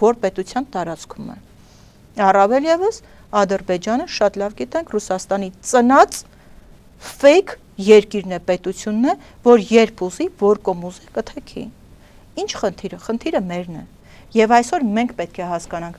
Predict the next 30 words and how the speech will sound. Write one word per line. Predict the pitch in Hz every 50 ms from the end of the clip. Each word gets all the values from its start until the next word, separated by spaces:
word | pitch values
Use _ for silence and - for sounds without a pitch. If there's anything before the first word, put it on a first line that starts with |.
| - 240
մենք | 294 302 247 - -
անցնում | 214 214 226 - - 240 240 202
ենք | 175 - - - 220
ինքնապաշտպանության, | - - 214 190 180 - 180 175 - - - 175 170 170 156 - - 180 170 175 226 262 - - - - - - - - -
մենք | 247 294 349 339 - - 247
ինքներս | 247 - 277 285 254 240 233 -
մեր | 247 247 226 190 196
ռազմական | 214 208 196 220 220 208 - 220 208 185 180
դաշնակիցն | 190 185 - - 208 196 - - 214 - - 381
ենք, | 392 -
թե | - 370 359 294
ոչ։ | 180 139 131 - - - - _ _ _ _ - _ - - - _ - - - - - - - - - - - - -
Եվ | 247 247 269 262 -
սրան | - 247 220 240 262 262 233 214
նրա | 208 214 233 220 185 180
ոտքը | 190 202 202 - - - 185 165
համբուրելով, | 160 196 196 202 196 - - 196 180 185 175 170 170 160 156 160 165 170 - - - - - - - - - -
այս | 269 311 330 - - -
պետության, | 262 262 262 269 254 - 254 247 247 233 233
այն | 233 226
պետության | 220 226 - - 220 - - 226 226 220
կամ | 220 220 220 226
այս | 226 226 - 214
միջազգային | 202 - 220 214 202 - - 208 214 208 196
կառույցի, | - 202 202 208 208 - - 202
այն | 196 202 202
միջազգային | 196 180 196 190 185 185 - 190 190 190 190
կառույցի | 185 180 180 190 185 - 196 170
հայտարարություններին | - 190 180 185 - 185 180 180 165 165 175 - - - 180 175 175 170 180 180 -
սպասելով, | - - - 147 147 151 - - - 170 208 262 359 415 -